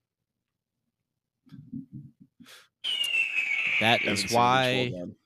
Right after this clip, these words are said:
Speaker 1: we picked Liberty on the preview.
Speaker 2: Mm-hmm.
Speaker 1: Yeah.
Speaker 2: Mm-hmm.
Speaker 1: Yep.
Speaker 2: We're back. As mentioned, Georgia Tech's gonna get Bowling Green here in a few weeks, and this podcast, uh,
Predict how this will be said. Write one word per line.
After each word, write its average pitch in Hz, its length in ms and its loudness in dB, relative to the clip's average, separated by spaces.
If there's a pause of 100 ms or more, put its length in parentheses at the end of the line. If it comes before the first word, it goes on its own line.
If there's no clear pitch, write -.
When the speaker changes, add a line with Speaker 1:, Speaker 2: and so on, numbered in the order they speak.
(240)
Speaker 1:
we 107 260 -2
picked 123 360 0
Liberty 107 440 0
on 92 140 0
the 90 60 -8
preview. 78 400 -6 (680)
Speaker 2:
Mm-hmm. 113 200 -6
Speaker 1:
Yeah. 208 180 0 (200)
Speaker 2:
Mm-hmm. 139 560 -2
Speaker 1:
Yep. - 120 -10 (1080)
Speaker 2:
We're 113 140 -4
back. 104 520 -4 (300)
As 131 160 2
mentioned, 117 360 0
Georgia 117 240 -2
Tech's 113 240 0
gonna 107 120 -4
get 101 160 -4
Bowling 101 240 -2
Green 98 200 -6
here 104 120 -4
in 95 60 -8
a 95 40 -10
few 104 180 -6
weeks, 98 460 -6
and 101 160 -6
this 117 120 -2
podcast, 107 800 -2 (160)
uh, 98 360 -6